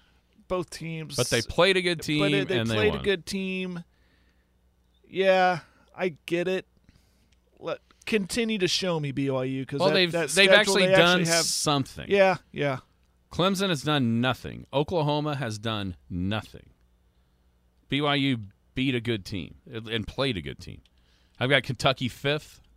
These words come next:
Speaker 2: and I almost put 'em fourth. Going to the Swamp and winning, uh, that's as impressive a win. Matter, matter of fact, let's look down through here. Yep, most impressive win in the country so far is Kentucky at Florida,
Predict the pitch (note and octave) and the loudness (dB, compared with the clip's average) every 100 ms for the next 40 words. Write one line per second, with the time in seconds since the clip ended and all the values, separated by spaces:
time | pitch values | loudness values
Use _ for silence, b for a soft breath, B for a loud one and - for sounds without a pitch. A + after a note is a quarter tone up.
0 | _ G#2+ G2 B2+ C3+ C3+ - B2 G2+ - | _ -2 -2 -2 -2 -2 -4 -6 -6 -8
1 | C2+ G#1 - _ _ _ _ _ _ _ | -12 -12 -18 _ _ _ _ _ _ _
2 | - B2+ A#2+ C#3+ C3 - B2+ B2 A#2+ A2+ | 0 0 2 0 0 0 2 0 0 -2
3 | A#2 A#2+ A2 b b b b - G#2+ G#2 | 0 0 -4 b b b b -4 -2 0
4 | A2+ - - A2+ G2 G#2+ - A#2+ A2+ A#2 | -2 -2 -4 -2 -2 -4 0 0 0 -4
5 | A2+ A2 A2 G2+ B2+ C3 B2 - C3 C3 | -2 -2 -2 -2 0 0 -2 0 -2 -2
6 | B2+ - A#2 G2 G2+ - E2+ D2 C2 F#2 | -6 -6 -8 -6 -8 -4 -6 -6 -8 -2
7 | A#2 - A2+ A#2 A#2+ G#2+ A2+ - F#2+ A2 | -2 -2 -4 -4 -4 -6 -6 -6 -8 -4
8 | G#2 F#2 E2 D#2 D2 - - _ _ _ | -2 -4 -6 -10 -12 -14 -20 _ _ _
9 | _ _ _ _ _ _ - G2 - E2+ | _ _ _ _ _ _ -4 -4 -2 -6
10 | C2+ C2 _ _ _ F#2+ - F2+ G2+ F#2+ | -4 -8 _ _ _ -10 -8 -6 -4 -6
11 | F#2+ E2+ F2 D#2+ - C2 G#1+ G1+ | -6 -8 -6 -6 -6 -14 -14 -18